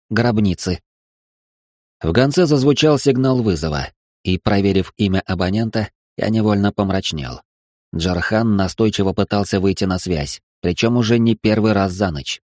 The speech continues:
Что бы ни понадобилось от меня тучному огру, ждать хороших вестей не стоило.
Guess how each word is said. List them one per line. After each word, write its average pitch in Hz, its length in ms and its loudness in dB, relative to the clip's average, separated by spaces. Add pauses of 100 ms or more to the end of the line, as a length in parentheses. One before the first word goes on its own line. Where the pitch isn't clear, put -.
(420)
Что - 200 -6
бы 90 140 0
ни 92 80 -2
понадобилось 92 640 0
от 87 140 -4
меня 90 340 0
тучному 90 500 -2
огру, 85 380 -2 (480)
ждать 120 300 -2
хороших 131 440 2
вестей 120 360 0
не 117 80 0
стоило. 87 500 -2